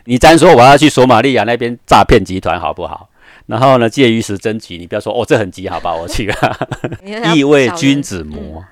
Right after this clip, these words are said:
Speaker 1: 好，好，第三爻，虚欲毁，辞有悔。虚欲什么？那个虚哈，瞪大眼睛叫做虚啦。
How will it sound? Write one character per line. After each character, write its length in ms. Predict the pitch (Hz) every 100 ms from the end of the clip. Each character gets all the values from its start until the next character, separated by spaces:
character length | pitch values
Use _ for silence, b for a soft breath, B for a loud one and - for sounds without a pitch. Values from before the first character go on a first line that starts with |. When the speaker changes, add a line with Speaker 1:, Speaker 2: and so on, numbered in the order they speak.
| _
Speaker 1:
好， 220 | - 76 _
好， 220 | - 104
第 140 | - 143
三 120 | 156
爻， 120 | 120
虚 540 | 113 - 190 190 190 135
欲 60 |
毁， 260 | 92 - 80
辞 300 | - - 98
有 180 | 95 98
悔。 180 | 78 - _ b b b b b
虚 200 | - 117 123
欲 60 | 101
什 120 | 78
么？ 160 | 78 80
那 80 | 104
个 80 |
虚 320 | 95 - 95 92
哈， 180 | 73 - _ _ _ -
瞪 160 | 131
大 160 | 113 101
眼 160 | 85
睛 200 | 80 95
叫 120 | 95 92
做 140 | 92
虚 300 | - 92 87
啦。 120 | 82